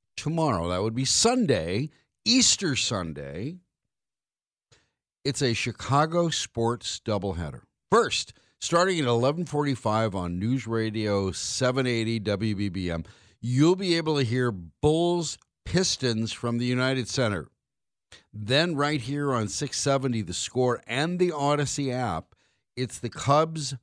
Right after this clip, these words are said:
versus the Rangers. It's the series finale from Wrigley Field. Two games of great action right here in Chicago. We are Chicago Sports Radio six seventy,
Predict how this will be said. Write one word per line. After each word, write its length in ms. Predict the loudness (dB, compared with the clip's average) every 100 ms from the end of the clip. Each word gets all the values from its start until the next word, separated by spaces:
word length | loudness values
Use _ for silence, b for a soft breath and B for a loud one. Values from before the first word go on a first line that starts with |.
| _ _
versus 520 | -4 -2 0 0 0
the 120 | 0 -2
Rangers. 760 | 0 2 2 0 -2 -4 -4
It's 200 | -6 -8
the 140 | -8
series 540 | -6 0 0 2 0 -2
finale 460 | -2 0 0 0
from 340 | -4 -6 -6 -4
Wrigley 320 | -4 -2 -2
Field. 500 | -2 -2 0 -2 -4 _ _ _ _ _ _ _ _
Two 140 | -2 2
games 320 | 4 4 2
of 100 | 0
great 240 | 0 2
action 360 | 2 2 -2 -4
right 200 | -2 -2
here 220 | -4 -4
in 60 | -6
Chicago. 640 | -8 -2 0 2 2 -2 B -18 -16 -6
We 240 | 0 0
are 120 | 0
Chicago 960 | -4 -6 -8 -2 0 0 -2 -2 -2 -4
Sports 920 | -8 -10 -12 -6 0 0 0 -10 -12 -14 _ -14
Radio 760 | -8 -2 0 2 0 0 0
six 420 | -2 -6 -8 -8 -8
seventy, 720 | -2 0 0 -2 -2 -2 -4